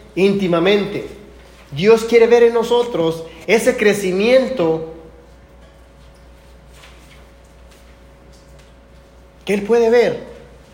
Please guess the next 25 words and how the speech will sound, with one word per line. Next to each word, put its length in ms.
que 80
nosotros 360
podemos 400
tener. 260
La 160
pregunta 500
es, 520
¿estaremos 560
dispuestos 840
a 160
poder 800
obedecer 760
y 40
poder 480
llevar 520
esta 300
gran 320
responsabilidad? 1400
Eso 240
depende 420
de 120
cada 260
uno 160
de 80
nosotros. 720